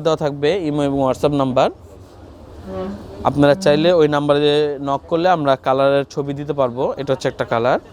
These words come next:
এটারও চারটা কালার হবে। ব্যাক সাইডটা সেম, এটারও পাইট দেওয়া আছে। আপনারা চাইলে পাইটটা হাতায় এবং নিচে লেস হিসাবে দিতে পারবেন। খুবই সুন্দর। এটা হচ্ছে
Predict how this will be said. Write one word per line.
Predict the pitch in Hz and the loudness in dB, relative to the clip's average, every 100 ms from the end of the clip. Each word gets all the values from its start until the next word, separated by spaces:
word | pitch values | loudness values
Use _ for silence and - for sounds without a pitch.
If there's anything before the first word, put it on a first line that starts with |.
| - - - - - - - - | -20 -20 -20 -20 -20 -18 -10 0
এটারও | - 160 165 | 2 4 2
চারটা | 151 - 143 | 0 -2 -2
কালার | 139 127 127 | 0 0 -2
হবে। | 127 151 - - - - - - - - - - - - - - - - - 127 | -2 -2 -4 -8 -20 -20 -20 -20 -20 -18 -18 -16 -16 -16 -16 -16 -14 -12 2 4
ব্যাক | 123 | 4
সাইডটা | 160 139 147 - | 4 2 0 2
সেম, | 143 190 - - | 2 2 -4 -6
এটারও | 127 143 143 | 0 2 2
পাইট | 147 143 139 | 2 2 2
দেওয়া | 135 123 | 2 0
আছে। | - 151 220 151 | -4 -6 -6 -8
আপনারা | - 135 139 | -6 -4 0
চাইলে | 131 131 | 0 2
পাইটটা | 131 127 131 123 | 0 0 -2 -2
হাতায় | 120 - 151 139 | -2 0 0 0
এবং | 131 135 | -2 -4
নিচে | 131 143 135 131 | -4 -6 -8 -4
লেস | 127 123 131 | -2 -2 -4
হিসাবে | 139 131 127 | -4 -2 -2
দিতে | 135 127 | 0 0
পারবেন। | 110 117 220 214 214 226 - 202 214 | 2 0 0 -4 -6 -6 -6 -4 2
খুবই | 135 135 - | 2 2 2
সুন্দর। | 135 127 143 - 220 233 226 220 226 226 220 214 233 214 185 180 190 202 233 - 214 208 233 | 0 2 2 0 -8 -10 -10 -10 -10 -10 -10 -12 -12 -12 -10 -10 -12 -10 -10 -8 -8 -2 0
এটা | 123 135 | 2 2
হচ্ছে | 139 | 2